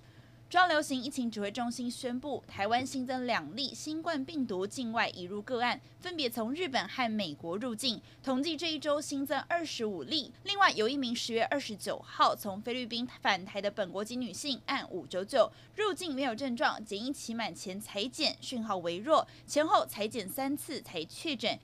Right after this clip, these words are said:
由于个案是在检疫期满后搭高铁返家途中才接获确诊通知，最后是被救护车载回医院，高铁也已经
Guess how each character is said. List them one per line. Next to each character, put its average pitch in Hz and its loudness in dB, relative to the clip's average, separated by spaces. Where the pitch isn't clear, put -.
由 302 -2
于 349 -2
个 415 0
案 370 2
是 359 -4
在 302 2
检 220 -6
疫 262 -2
期 233 -8
满 247 -2
后 - -4
搭 247 0
高 339 4
铁 220 -6
返 170 -6
家 214 -2
途 208 -6
中 269 0
才 - -4
接 247 -6
获 262 -2
确 311 -6
诊 170 -6
通 233 -6
知， 285 -2
最 269 -4
后 226 0
是 220 -6
被 214 -2
救 311 -6
护 247 -6
车 240 -4
载 285 -4
回 175 -6
医 240 -4
院， 285 2
高 247 -2
铁 240 -4
也 - -6
已 208 -6
经 240 -8